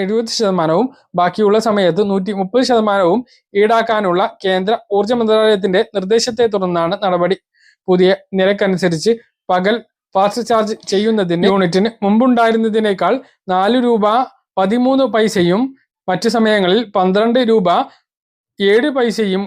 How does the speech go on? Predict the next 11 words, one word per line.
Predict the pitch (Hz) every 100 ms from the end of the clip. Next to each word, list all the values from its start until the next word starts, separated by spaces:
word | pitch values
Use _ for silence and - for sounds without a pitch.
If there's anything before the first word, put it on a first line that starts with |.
| -
കൂടുതൽ | 202 208 208 190 185
നൽകേണ്ടി | 180 190 196 180 180
വരും. | 196 - _ _ _ -
പകൽ | 180 190
സമയത്ത് | 220 214 208 180 156 214 262 _ _
സ്ലോ | - 196 233
ചാർജിങ്ങിലെ | 202 220 208 226 190 175 - - -
നിരക്കുകളിൽ | 208 208 233 262 226 202 202 -
മാത്രമാണ് | 196 208 247 214 180 190 202
നേരിയ | 202 220 233 196
കുറവുള്ളത്. | 165 190 185 185 185